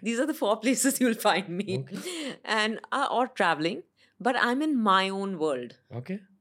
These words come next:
Speaker 2: Okay.
Speaker 1: So, um, I, I, today I've had a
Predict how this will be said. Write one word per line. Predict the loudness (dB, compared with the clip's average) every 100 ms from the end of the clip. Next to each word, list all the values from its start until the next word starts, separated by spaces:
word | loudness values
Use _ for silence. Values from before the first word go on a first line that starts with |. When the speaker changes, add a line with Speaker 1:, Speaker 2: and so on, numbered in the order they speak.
| _ _
Speaker 2:
Okay. | -10 -8 -8 -10 -8
Speaker 1:
So, | 2 6 6 4 -2 -12 _ _ _ _
um, | 0 2 0 -2 -8 -14 -4
I, | -2 2 2 2 -2 -10 -18 -20 _ -14
I, |
today | -4 2 2
I've | 2
had | 2
a | 0